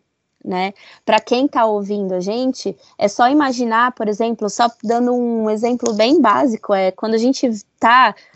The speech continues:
fora d'água, a gente vê um feixe de luz do sol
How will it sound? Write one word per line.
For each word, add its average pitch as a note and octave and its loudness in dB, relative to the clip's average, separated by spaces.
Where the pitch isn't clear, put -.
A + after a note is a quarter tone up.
fora G#3+ 2
d'água, G3 0
a G3 -2
gente G#3 -6
vê G#3+ -2
um A3 -4
feixe G#3+ -4
de F#3+ 0
luz G3+ 2
do F#3 -4
sol G3 2